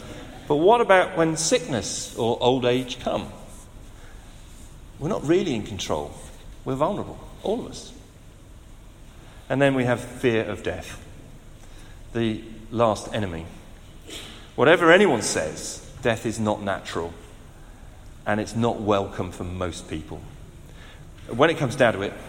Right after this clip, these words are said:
most of us are really afraid of dying.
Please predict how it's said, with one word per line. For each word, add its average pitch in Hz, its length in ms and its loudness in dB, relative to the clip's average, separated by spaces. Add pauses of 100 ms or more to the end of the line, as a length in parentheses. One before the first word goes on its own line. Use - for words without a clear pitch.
(160)
most 123 240 4
of 107 60 -4
us 104 140 -2
are 95 180 0
really 104 460 2
afraid 85 440 -4 (360)
of 95 160 0
dying. 78 320 -4